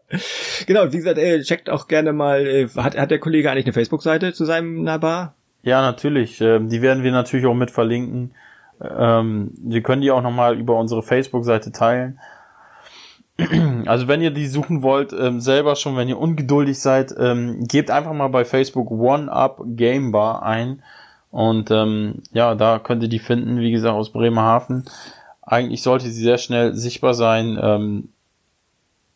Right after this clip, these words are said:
Speaker 2: schaut auf jeden Fall mal vorbei.
Speaker 1: Genau. In diesem Sinne, vielen Dank für Ihre ausgiebige Aufmerksamkeit von wie auch immer, wie lange das jetzt hier <laughs> geht.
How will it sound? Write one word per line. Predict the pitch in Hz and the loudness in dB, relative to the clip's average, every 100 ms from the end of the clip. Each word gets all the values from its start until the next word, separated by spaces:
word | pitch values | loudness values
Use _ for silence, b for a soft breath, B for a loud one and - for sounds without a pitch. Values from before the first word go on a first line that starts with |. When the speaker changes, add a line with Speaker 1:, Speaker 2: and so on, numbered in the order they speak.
| _ _ _ _ _ _ _ - | _ _ _ _ _ _ _ -10
Speaker 2:
schaut | - 143 | 0 0
auf | 135 | 0
jeden | 131 120 | -2 -2
Fall | 120 | 0
mal | 113 107 | 2 0
vorbei. | 110 101 104 113 - _ _ _ _ _ _ _ _ _ _ _ _ _ _ _ | 0 2 2 2 -4 _ _ _ _ _ _ _ _ _ _ _ _ _ _ _
Speaker 1:
Genau. | 185 131 110 _ - | 2 2 2 _ -6
In | 151 147 - - | -4 -4 -6 -4
diesem | 196 202 175 | -2 0 0
Sinne, | 160 156 160 165 - | 2 0 0 -2 -8
vielen | 139 - - 175 165 | -16 -8 -2 0 2
Dank | 160 160 | 0 0
für | - | -2
Ihre | 151 147 | 0 0
ausgiebige | 151 147 - 143 143 156 131 | 0 -2 -2 0 2 2 2
Aufmerksamkeit | - 135 131 127 127 123 - 123 127 - 143 | 0 0 -2 -2 -2 -2 0 0 0 -6 -10
von | - 123 117 113 | -2 0 0 -2
wie | 110 120 | 0 2
auch | 120 - | 2 0
immer, | 147 127 123 110 123 | 0 2 0 -4 -4
wie | 117 | -2
lange | 120 113 | -2 0
das | 113 107 | -2 -2
jetzt | 107 | -4
hier | - 120 | -2 0
<laughs> | 151 | 0
geht. | - 208 - 269 - | 2 0 0 -6 -6